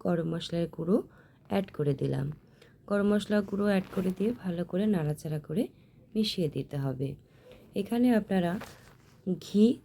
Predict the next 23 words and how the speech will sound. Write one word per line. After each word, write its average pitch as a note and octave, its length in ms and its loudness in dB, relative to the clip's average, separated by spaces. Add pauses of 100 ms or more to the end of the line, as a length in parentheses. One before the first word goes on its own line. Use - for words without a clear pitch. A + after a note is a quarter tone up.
দিতে D#3 320 0
পারেন, D3 240 4 (480)
আমি E3+ 200 4 (140)
ঘিটা F#3+ 340 2 (440)
দিলাম C#3+ 260 6 (120)
না। C#3+ 80 0 (2500)
গরম G3+ 240 4
মশলা G#3 360 2
গুঁড়োটা F#3+ 360 2 (180)
খুব G#3 140 -2 (140)
ভালো F3 300 2
করে E3+ 180 2 (420)
নাড়াচাড়া D#3 580 2
করে D#3 180 2 (280)
মিশিয়ে E3 440 0 (100)
দিয়ে F#3 160 6 (760)
একটু D3+ 220 -6 (140)
সময় D#3 360 4
ধরে E3+ 200 2 (1200)
ফুটিয়ে F3 400 0 (400)
নামিয়ে D3 320 4
নিতে C#3 260 -2
হবে। C3+ 240 -2